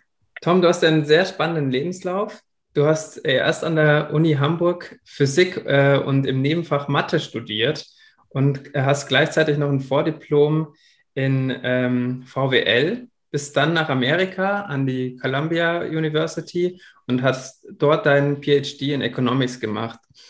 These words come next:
und bist jetzt Professor für Makroökonomik und Wirtschaftspolitik an der Universität in Mannheim.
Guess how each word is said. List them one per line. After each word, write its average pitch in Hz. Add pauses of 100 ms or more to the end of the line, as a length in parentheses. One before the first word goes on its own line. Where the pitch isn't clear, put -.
(440)
und 131
bist 143
jetzt 185
Professor 160
für 143
Makroökonomik 143
und 127
Wirtschaftspolitik 135
an 123
der 123
Universität 123
in 120
Mannheim. 120